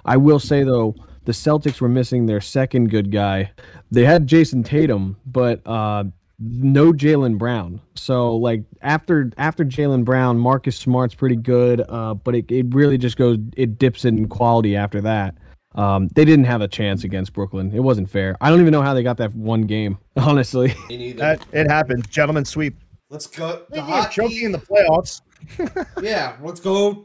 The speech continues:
Speaker 2: to the ice, from the hardwood to the ice, the Stanley Cup playoffs. Right now, my prediction of Vegas versus Carolina in the finals isn't looking too good.
Speaker 3: Yes. Vegas?
Speaker 2: I think
Speaker 3: Really? You think they'll get past Colorado?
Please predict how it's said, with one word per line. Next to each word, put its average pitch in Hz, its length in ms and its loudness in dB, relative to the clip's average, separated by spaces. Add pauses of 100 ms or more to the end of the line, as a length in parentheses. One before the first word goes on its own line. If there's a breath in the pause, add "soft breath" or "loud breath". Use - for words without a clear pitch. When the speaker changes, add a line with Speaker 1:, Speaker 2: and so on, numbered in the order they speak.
Speaker 2:
to 196 80 -2
the 202 80 2
ice, 214 420 -2
from 190 140 -10
the 180 100 -10
hardwood 214 340 -6
to 202 100 -14
the 190 180 -8
ice, 208 360 -4
the 160 140 -16
Stanley 175 280 -10
Cup 262 280 -18
playoffs. 170 420 -10 (420)
Right 285 280 -6
now, 277 220 -2
my 254 220 -4
prediction 220 480 -6
of 170 200 -10
Vegas 208 800 -10 (380)
versus 185 920 -6 (580)
Carolina 202 600 -2
in 165 40 -8
the 156 60 -10
finals 180 420 -6
isn't 247 240 -12
looking 233 300 -10
too 208 160 -12
good. 170 340 -6
Speaker 3:
Yes. - 220 -8 (680)
Vegas? 147 920 -2 (420)
Speaker 2:
I 135 60 0
think 160 100 6
Speaker 3:
Really? 220 420 4
You 165 160 -2
think 285 220 -6
they'll 277 140 0
get 277 180 0
past 269 200 -2
Colorado? 247 640 2